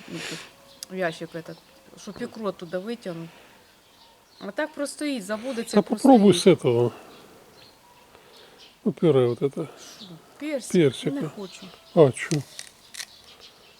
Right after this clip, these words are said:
Speaker 2: Мне кажется, хороший
Speaker 1: Даже з
Speaker 2: сыр.
Speaker 1: персика воно не, не чуть, що воно там персик.
Speaker 2: А, ну зачем его держать тогда?
Speaker 1: Так ти
Speaker 2: <laughs>
Speaker 1: що?
Speaker 2: Два года. Надо что сделать.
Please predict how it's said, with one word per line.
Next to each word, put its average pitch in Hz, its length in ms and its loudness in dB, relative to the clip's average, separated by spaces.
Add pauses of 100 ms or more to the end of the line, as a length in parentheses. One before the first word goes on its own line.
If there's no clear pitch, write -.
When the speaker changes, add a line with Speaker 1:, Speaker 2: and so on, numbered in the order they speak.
(180)
Speaker 2:
Мне 135 140 -6 (100)
кажется, 143 320 -4
хороший 147 360 4
Speaker 1:
Даже 277 180 2
з - 80 -8
Speaker 2:
сыр. 254 60 -2
Speaker 1:
персика 247 420 0
воно 214 180 -4
не, 208 100 -4
не 208 260 -6
чуть, 180 280 -10
що 175 100 -10
воно 165 120 -6 (100)
там 165 80 -12 (140)
персик. 160 420 -18 (800)
Speaker 2:
А, 151 80 4
ну 131 340 -2
зачем 147 300 0
его 143 200 4
держать 135 360 2
тогда? 143 260 -6 (2000)
Speaker 1:
Так 190 100 -20 (120)
ти 220 160 -16
Speaker 2:
<laughs> - 60 -16
Speaker 1:
що? 220 100 8
Speaker 2:
Два 156 260 10
года. 131 440 4 (920)
Надо 139 320 -2
что 143 180 -2
сделать. 135 440 -2